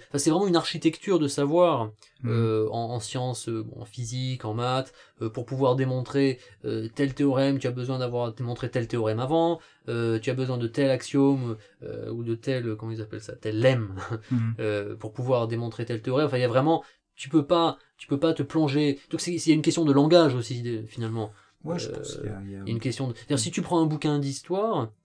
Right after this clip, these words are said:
Speaker 1: c'est vrai que pour pouvoir comprendre tel événement qui s'est passé, enfin, il me semble, je suis pas historien, hein,
Speaker 2: Mhm.
Speaker 1: mais pour pouvoir bien comprendre, euh, les raisons qui ont conduit à tel événement, en fait, il faut, il faut savoir que avant, euh, il y a eu tel et tel événement. Mais je veux dire, tu, tu, tu,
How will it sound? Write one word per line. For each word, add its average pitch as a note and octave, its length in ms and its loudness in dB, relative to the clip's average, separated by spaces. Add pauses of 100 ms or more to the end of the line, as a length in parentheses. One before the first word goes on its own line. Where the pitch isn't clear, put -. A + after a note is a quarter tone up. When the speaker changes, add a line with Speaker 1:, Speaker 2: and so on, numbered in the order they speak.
(140)
Speaker 1:
c'est C3+ 140 -2
vrai D#3+ 160 4
que E3 100 -6
pour C#3 160 -4
pouvoir C#3 220 0
comprendre C#3 500 -2
tel D#3 160 2
événement C#3+ 360 2
qui - 260 -12
s'est C3 140 -6
passé, - 320 -6
enfin, A2+ 80 -6
il G#2+ 80 -4
me A2+ 80 -4
semble, A#2+ 180 -4
je - 60 -14
suis - 80 -16
pas G#2+ 60 -2
historien, G2 380 -10
hein, G2+ 80 -14 (220)
Speaker 2:
Mhm. A#2 80 -6
Speaker 1:
mais A#2 100 4
pour C3 180 -4
pouvoir C3 260 0
bien D#3+ 180 4
comprendre, C#3+ 640 0 (220)
euh, A2 80 -2
les B2 80 2
raisons D3 440 4
qui C#3 120 -4
ont C3+ 100 0
conduit C#3+ 260 2
à B2+ 80 4
tel C3+ 160 2
événement, C3 380 2
en D#3+ 60 2
fait, E3+ 240 4
il A#2 80 -10
faut, - 180 -16 (200)
il A2+ 60 -6
faut C3+ 140 0
savoir C#3 400 2
que D#3+ 140 0
avant, D3+ 500 4 (280)
euh, A2 120 -10
il A2 60 -8
y - 20 -4
a A#2 60 -2
eu A#2+ 100 -4
tel C3+ 160 0
et A#2 80 0
tel B2 160 -2
événement. C#3 480 0 (1120)
Mais D#3 160 8
je C3+ 100 4
veux D3 60 4
dire, F3 200 2
tu, B2 200 -8
tu, C#3 240 -6
tu, B2 300 -10